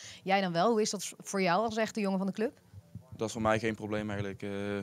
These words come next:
Speaker 2: ieder-, iedereen kan Engels, eh, Nederlands. Eh, dus we kunnen ons gewoon goed communiceren, dus dat, dat is het probleem niet.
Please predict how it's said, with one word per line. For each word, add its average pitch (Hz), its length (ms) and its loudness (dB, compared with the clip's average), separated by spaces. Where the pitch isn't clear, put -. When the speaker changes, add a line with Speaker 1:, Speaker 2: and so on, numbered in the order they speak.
Speaker 2:
ieder-, 117 220 -6
iedereen 110 240 0
kan 110 160 -4
Engels, 107 400 -6
eh, 104 180 -2
Nederlands. 107 460 -6
Eh, 104 80 -6
dus - 260 -12
we 110 60 -14
kunnen 110 220 -4
ons 101 80 -8
gewoon 110 140 -6
goed 110 100 -6
communiceren, 104 540 -4
dus 95 120 -8
dat, 98 160 -10
dat - 120 -6
is - 0 -
het 104 180 -8
probleem 101 240 -4
niet. 95 180 -14